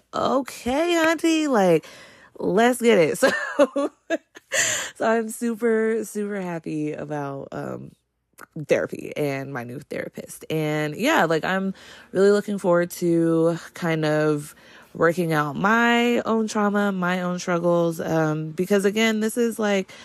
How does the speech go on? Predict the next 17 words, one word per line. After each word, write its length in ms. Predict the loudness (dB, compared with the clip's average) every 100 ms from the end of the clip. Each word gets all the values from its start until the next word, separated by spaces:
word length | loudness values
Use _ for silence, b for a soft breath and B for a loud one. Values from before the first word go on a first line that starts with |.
| B B 0
you 120 | 4
know, 180 | 4 4
to 180 | 2 2
better 460 | 4 6 6 4
yourself. 520 | 2 -2 -2 -6 -6
No 160 | -4 -2
one 300 | 0 -2 -2
should 200 | -4 -4
be 180 | -2 -2
holding 340 | 0 0 0
on 120 | -4 -6
to 100 | -6
trauma 280 | -6 -4
forever. 480 | -6 -6 -6 -4 -4
You 140 | -4 -4
shouldn't 340 | -4 -4 -4
be 340 | -2 0 -2